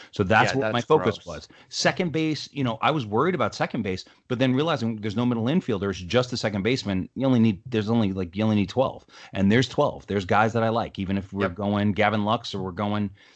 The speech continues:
Speaker 1: you know, towards the, you know, Biggio even.
Speaker 2: You know,
Speaker 1: And
Speaker 2: that's a good point, and I didn't think about the middle part. 'cause I did jump, and I'll, I'll get to my team in a moment. I, I did jump on second base, but I think you'll, I think you'll like who I took.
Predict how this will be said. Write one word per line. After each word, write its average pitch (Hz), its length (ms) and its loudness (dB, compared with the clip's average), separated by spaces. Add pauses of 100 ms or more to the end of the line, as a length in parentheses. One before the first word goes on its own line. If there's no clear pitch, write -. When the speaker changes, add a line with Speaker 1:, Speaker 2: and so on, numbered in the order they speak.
(140)
Speaker 1:
you 110 100 -2
know, 95 260 0 (360)
towards 95 400 -6
the, 95 400 0 (100)
you 95 100 -12
know, 78 200 -12 (100)
Biggio 107 460 2
even. 67 240 -14 (400)
Speaker 2:
You 139 100 -10
know, 139 80 -4
Speaker 1:
And 123 100 2
Speaker 2:
that's 143 180 0
a 143 40 -8
good 131 280 -6
point, 117 400 -6 (120)
and 101 240 -12
I 98 160 -6
didn't 107 320 -4
think 117 220 -10
about 113 340 -2
the 110 80 -6
middle 110 320 -2
part. 110 420 -2 (640)
'cause 117 120 -2
I 104 120 2
did 101 360 -2
jump, 95 320 -4
and 101 180 -2
I'll, 92 160 -4
I'll 95 100 -6
get 90 140 -6
to - 80 -14
my 90 100 0
team 95 160 -10
in 92 60 -6
a 92 40 -6
moment. 95 220 -2
I, 98 200 0
I - 40 0
did 98 260 -4
jump 98 280 -4
on 92 140 -2
second 92 360 -8
base, 90 240 -6
but 87 140 -4
I 85 40 -6
think 90 220 -8
you'll, 90 260 -10
I 82 100 -2
think 98 180 -8
you'll 90 120 -6
like - 180 -10
who - 100 -12
I - 60 -10
took. - 360 -10